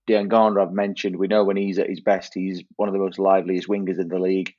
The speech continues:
So if they can perhaps just add another striker to the ranks, been talk of Lucas Joao from Reading. Not quite sure what to think of that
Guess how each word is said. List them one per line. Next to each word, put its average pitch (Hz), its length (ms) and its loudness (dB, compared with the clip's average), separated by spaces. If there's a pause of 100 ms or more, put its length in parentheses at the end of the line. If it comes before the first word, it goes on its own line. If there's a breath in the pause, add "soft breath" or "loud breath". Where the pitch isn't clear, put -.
(520)
So 110 180 2
if 107 120 2
they 151 140 4
can 123 200 -2
perhaps 123 320 -4
just 120 180 -2
add 117 100 6
another 113 260 0
striker 113 640 2 (360)
to - 80 -14
the 95 100 0
ranks, 101 400 -4 (140)
been 101 240 -2 (180)
talk 113 300 2
of 101 80 -10
Lucas 107 400 -4
Joao 101 260 2
from 95 180 -6
Reading. 101 320 2 (680)
Not 123 360 -2
quite 117 300 2
sure 120 180 2
what 107 140 0
to 101 80 -16
think 110 300 -4
of 87 140 -6
that 98 220 0